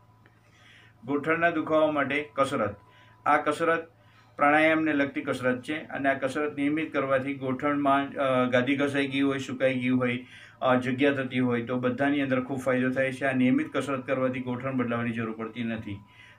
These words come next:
સૌથી પહેલાં સીધા બેસીને આ રીતે ગોઠણ ઉપર હાથ રાખવાના અને પગને આપણી તરફ ખેંચવાના, શ્વાસ ભરતા ભરતા. જેટલી સેકન્ડ રખાય, દસ સેકન્ડ, વીસ સેકન્ડ, ત્રીસ સેકન્ડ, એટલી સેકન્ડ રાખવા. અને ત્યારે કલ્પના કરવી કે જે શ્વાસ ભરેલો છે એ ગોઠણ સુધી પહોંચે છે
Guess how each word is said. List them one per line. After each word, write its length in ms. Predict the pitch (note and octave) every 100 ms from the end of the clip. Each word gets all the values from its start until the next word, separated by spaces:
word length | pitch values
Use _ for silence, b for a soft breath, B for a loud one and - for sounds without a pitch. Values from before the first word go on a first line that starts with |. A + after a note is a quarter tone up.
| -
સૌથી 320 | C#3 C#3 E3+
પહેલાં 380 | D#3+ C3+ B2 A#2
સીધા 360 | - C3+ C3 C3+
બેસીને 580 | C3 C3 D3+ A#2+ G#2+ - -
આ 80 | B2
રીતે 220 | A#2+ B2+
ગોઠણ 340 | B2 B2 C3+
ઉપર 140 | B2 A#2+
હાથ 180 | B2
રાખવાના 500 | C3+ A#2 A2 G#2+ A2 - b b -
અને 180 | B2
પગને 600 | B2+ C3 C3 C#3 A#2+ G#2+ - b b _ - -
આપણી 320 | - B2 D#3 C#3
તરફ 280 | B2 A#2
ખેંચવાના, 540 | - B2+ C#3+ A#2+ A2 A2
શ્વાસ 340 | - A#2+ B2
ભરતા 340 | A2 A#2+ A#2 A2+
ભરતા. 480 | G2+ F#2 G2 F2+ - _ _ _ _ _ _ _ _ _ _ _ _ - A#2
જેટલી 400 | B2+ C3 D#3 D#3
સેકન્ડ 400 | C#3+ B2+ C3 B2+
રખાય, 340 | C3 C3 A2
દસ 220 | A#2 A#2
સેકન્ડ, 300 | A#2+ A2+ A#2
વીસ 160 | A2+ A#2
સેકન્ડ, 280 | A2+ A2+ A2+
ત્રીસ 180 | A2+
સેકન્ડ, 340 | A#2 A2 A2+ A2+
એટલી 240 | A#2 B2+
સેકન્ડ 340 | B2 A2+ A#2 G#2+
રાખવા. 400 | G2+ - F2+ - b b -
અને 140 | A#2+
ત્યારે 260 | A#2+ C3+ C3
કલ્પના 360 | C3 B2+ C#3+ B2+
કરવી 300 | A#2 A2 G#2+
કે 120 | A#2+
જે 140 | A#2+
શ્વાસ 380 | A#2+ B2+ C3+ -
ભરેલો 380 | A2+ A#2+ C3 C3
છે 140 | C3
એ 80 | A#2+
ગોઠણ 340 | A2 A2+ B2+
સુધી 220 | B2+ B2 A#2+
પહોંચે 380 | A2+ A2+ C3
છે 200 | A#2 A2+